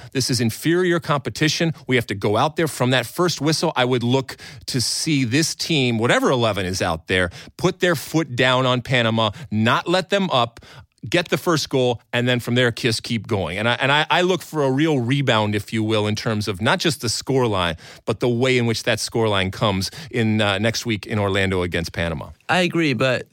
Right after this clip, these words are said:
Speaker 2: I think our national team, we can definitely be complacent, even though we're not, in the terms of world national teams, we're not the highest, but
Speaker 1: Mm-hmm.
Speaker 2: we're one of the two superpowers, I would say, in this region, us and Mexico.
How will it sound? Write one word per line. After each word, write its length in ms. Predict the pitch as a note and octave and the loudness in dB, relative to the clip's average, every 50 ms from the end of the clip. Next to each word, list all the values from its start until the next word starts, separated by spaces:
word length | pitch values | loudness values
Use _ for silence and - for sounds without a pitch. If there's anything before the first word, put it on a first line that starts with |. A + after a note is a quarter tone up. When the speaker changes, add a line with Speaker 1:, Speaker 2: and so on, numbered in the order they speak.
| _ _ _ _ _ - - - - - | _ _ _ _ _ -10 -10 -10 -10 -6
Speaker 2:
I 180 | - - C#3 D3 | -4 -2 0 2
think 220 | C#3+ E3+ F3 D#3+ | 2 2 2 2
our 120 | D3+ C#3+ C#3+ | 2 2 2
national 300 | C#3 C#3 C#3+ C#3+ - C#3 | 2 0 0 -2 -4 -4
team, 280 | - - D3+ C3 B2+ | -2 0 0 0 2
we 260 | B2+ C3+ C3+ C3+ B2+ A2+ | 2 2 2 2 0 -2
can 260 | - - F3+ D#3 D3 | -2 0 2 2 4
definitely 280 | C3+ C3+ C3+ C3 C#3 C3 | 2 2 2 0 0 0
be 180 | A#2 C3 B2+ | 2 0 0
complacent, 840 | A2+ - A#2+ G#2+ G#2+ - - B2+ B2 A2 - - F#2+ G#2 G#2 - - | 0 0 0 -2 -2 0 0 0 0 0 0 -2 -2 -2 -4 -4 -2
even 280 | - D3 D3 D3 C#3 C3+ | 0 0 2 2 4 2
though 380 | B2+ B2 A#2+ A#2 A2+ A2 A2+ A2+ - _ _ _ _ - | 2 2 2 2 0 0 -2 -6 -10 _ _ _ _ -2
we're 100 | B2 B2+ | 0 2
not, 340 | B2+ A#2+ A#2+ A#2 A2+ - - - | 2 2 2 2 0 -2 -4 -2
in 160 | C#3 D3 C#3 | -2 0 0
the 80 | C3+ | 0
terms 300 | C3 C3+ D#3+ D3+ C#3 C3 | 0 0 0 0 2 0
of 80 | B2+ A2+ | 0 0
world 240 | A2+ B2+ C3 B2+ B2+ | 0 0 0 2 2
national 280 | B2 A#2 A2+ A#2 A2 - | 2 0 0 -2 -2 -2
teams, 180 | B2 A2 G#2+ | -2 -2 0
we're 80 | A#2+ A#2 | 0 0
not 180 | A#2 G#2+ - - | 0 0 0 0
the 80 | G#2 | 0
highest, 560 | G#2 A#2 A2+ A2 A#2 A#2+ C3 C#3+ C#3+ - - | 0 2 2 2 2 2 0 0 -4 -6 -4
but 220 | - A#2 G#2+ G#2 - - - - - _ - | -2 -2 -2 -2 -4 -8 -16 -20 -12 _ 0
Speaker 1:
Mm-hmm. 200 | D3 C3 C#3 E3 | 0 2 2 2
Speaker 2:
we're 240 | G3 G3+ G3+ G3+ F#3+ | 2 2 2 2 2
one 220 | F3 F#3+ F3+ E3+ | 2 2 2 2
of 80 | D#3+ D3+ | 2 0
the 20 | D3 | 0
two 440 | - F3 D3+ C#3+ C3+ B2+ A#2+ A#2 A2+ - _ _ _ _ _ _ - - - - - _ - | 0 0 2 2 2 2 0 -2 -4 -8 _ _ _ _ _ _ -16 -16 -16 -16 -18 _ -12
superpowers, 1080 | - - - - F3+ D#3+ - C#3 B2 - C3 G#2+ G#2+ G#2+ G#2 G#2 G#2 A2 A2 - - - - - | -8 -2 0 0 2 2 0 0 0 0 0 0 2 2 0 0 -2 -2 -4 -6 -8 -8 -6 -4
I 140 | - G#2+ G#2+ | -2 0 0
would 140 | G#2 G2+ - | 0 -2 0
say, 380 | - A2+ G#2+ G#2 G2+ G2+ G#2 - - - - _ | 0 0 2 2 0 -2 -4 -8 -14 -20 -8 _
in 160 | - C#3 C3 B2+ | 0 0 2 2
this 200 | B2 A#2+ A2 A#2 | 2 0 0 0
region, 280 | A#2 A#2+ A#2 F#2 A2 G#2 | 0 0 0 0 0 0
us 180 | A2 A2 - | -2 -2 -2
and 100 | A#2 G#2 | 0 0
Mexico. 540 | A2 G#2+ G#2 - - - - F#2+ G2 G#2+ G#2+ | 0 0 -2 -4 -4 -4 -2 -2 -2 -2 -6